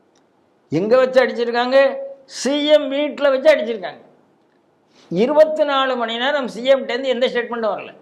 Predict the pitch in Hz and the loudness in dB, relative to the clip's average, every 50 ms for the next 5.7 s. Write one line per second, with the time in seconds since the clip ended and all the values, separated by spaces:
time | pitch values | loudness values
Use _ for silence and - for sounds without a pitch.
0 | _ 202 240 285 269 254 262 277 302 269 269 285 294 294 294 285 269 240 185 147 | _ -6 -4 -2 -2 0 0 0 0 -2 -4 -2 0 0 0 0 -2 -4 -6 -6
1 | - 135 123 - - _ _ _ _ _ _ _ _ _ _ _ _ _ _ _ | -8 -14 -16 -18 -20 _ _ _ _ _ _ _ _ _ _ _ _ _ _ _
2 | _ _ _ _ _ _ _ _ _ - - 233 262 269 240 240 247 277 277 277 | _ _ _ _ _ _ _ _ _ -8 -2 0 0 0 2 0 0 0 -2 -2
3 | 262 262 262 262 247 240 226 220 202 - 202 202 185 190 190 175 165 147 135 131 | 0 -2 -2 -2 -2 -4 -4 -4 -4 -4 -6 -8 -6 -6 -6 -6 -6 -6 -8 -8
4 | 120 139 202 247 294 277 254 240 269 285 269 269 277 269 247 254 233 269 262 262 | -8 -6 -4 -4 -4 -4 -4 -2 -2 0 0 0 0 -2 -2 -2 -2 -4 -4 -4
5 | 254 240 247 262 262 254 254 247 226 190 156 139 131 - | -4 -4 -4 -2 -2 -2 -2 -2 -2 -4 -6 -8 -12 -18